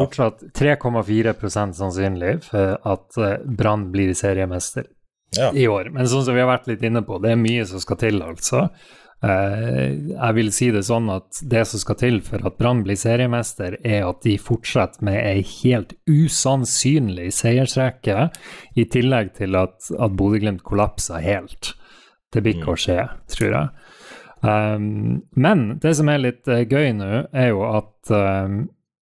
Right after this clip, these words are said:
Speaker 1: Viking, altså, det så jo, over flere runder så så det jo ut som at det var,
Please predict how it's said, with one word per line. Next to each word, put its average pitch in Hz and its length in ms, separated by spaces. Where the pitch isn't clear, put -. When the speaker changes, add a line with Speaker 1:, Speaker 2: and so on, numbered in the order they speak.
Speaker 1:
Viking, 120 840
altså, 120 240
det 117 380
så 123 300
jo, 98 140
over 120 240
flere 139 380
runder 123 340
så 110 160
så 123 220
det 107 100
jo 117 160
ut 110 80
som 92 200
at 92 180
det 110 100
var, 104 420